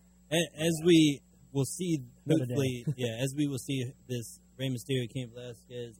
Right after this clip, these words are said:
Speaker 1: and Brock Lesnar storyline come to fruition on October thirty-first at Crown Jewel, we jump into someone who's got a, a whole big mess of a problem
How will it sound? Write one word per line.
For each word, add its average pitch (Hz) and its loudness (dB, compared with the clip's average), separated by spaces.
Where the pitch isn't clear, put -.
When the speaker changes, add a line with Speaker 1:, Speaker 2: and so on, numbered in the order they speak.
Speaker 1:
and 110 -20
Brock 123 -2
Lesnar 123 0
storyline 123 -2
come 139 2
to - -14
fruition 110 -4
on 113 -8
October 117 -10
thirty-first 123 -14
at - -20
Crown 120 -8
Jewel, 120 0
we 120 -14
jump 165 -2
into 156 6
someone 156 -2
who's 131 -2
got 131 2
a, - -16
a 107 -4
whole 147 2
big 139 2
mess 120 -4
of 113 -16
a 107 -20
problem 113 -2